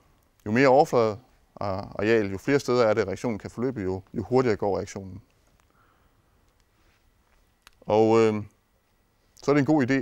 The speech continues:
at lave partiklerne så små som muligt, for hvis man laver partiklerne små, så får man større overfladeareal. Det, I kan se her, det er, øh, øh, forholdet mellem overflade og volumen, så altså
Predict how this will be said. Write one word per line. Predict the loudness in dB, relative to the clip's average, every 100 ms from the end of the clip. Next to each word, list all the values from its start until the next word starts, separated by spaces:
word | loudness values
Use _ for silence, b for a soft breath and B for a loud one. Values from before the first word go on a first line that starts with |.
| -2
at |
lave | 0 0
partiklerne | 0 -8 -8 -8
så | -8
små | -8 -8
som | -8 -8
muligt, | -8 -10 -14
for | -10
hvis | -10
man | -6
laver | -4 -6
partiklerne | -8 -8 -8 -8
små, | -6 -6 -6 _ _ _ _ _ _ _ _ -14
så | -6
får | -4
man | -2
større | 0 2
overfladeareal. | 2 -2 -4 -6 -8 -10 _ _ _ _ _ b b b b b b _ _ _ -6
Det, |
I | -4
kan | -2
se | 0
her, | 2 0
det | 2 0
er, | 0 -2 -6
øh, | -8 -8 -8 -12 b b b b b _ _ _ _ -10
øh, | -8
forholdet | 2 2 4 0
mellem | 0 -2
overflade | 0 -2 -2 -4 -6 -8
og | -8
volumen, | -4 -4 -2 -4 -8 _ _
så | -6 -4
altså | -4 -6